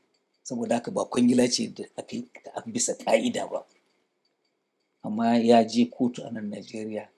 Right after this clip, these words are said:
ya je kotun sasanta 'yan kasuwa, International Arbitration, a Paris ya kai ƙara. Wannan ƙara da ya kai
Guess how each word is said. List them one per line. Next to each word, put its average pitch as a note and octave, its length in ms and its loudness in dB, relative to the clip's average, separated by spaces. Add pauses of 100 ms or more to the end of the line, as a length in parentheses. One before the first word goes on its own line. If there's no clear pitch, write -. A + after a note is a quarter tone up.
(480)
ya A2+ 360 -2
je A2+ 340 -2 (1040)
kotun C3 580 -2 (100)
sasanta - 720 -2 (180)
'yan A2 220 -4
kasuwa, - 580 -6 (380)
International A#2 580 -6
Arbitration, - 580 -10 (460)
a - 80 -8
Paris A2+ 480 -8
ya G2 100 -4
kai A#2 180 -16
ƙara. G2+ 420 -8 (1160)
Wannan F#3+ 380 8
ƙara D3 340 0
da A2+ 60 -2
ya A2+ 100 -4
kai - 260 -8